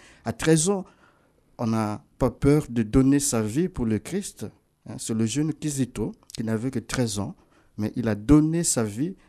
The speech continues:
pour le Christ. Et donc, euh, il y a,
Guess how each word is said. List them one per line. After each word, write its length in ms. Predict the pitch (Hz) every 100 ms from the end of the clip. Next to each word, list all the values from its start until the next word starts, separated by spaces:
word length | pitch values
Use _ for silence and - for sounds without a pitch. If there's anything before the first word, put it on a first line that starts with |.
| _ _
pour 100 | 151
le 140 | 143
Christ. 460 | 117 113 101 - - - _ _ _ -
Et 80 | 113
donc, 340 | 127 185 -
euh, 160 | 127 113 -
il 120 | 113
y 60 |
a, 140 | 104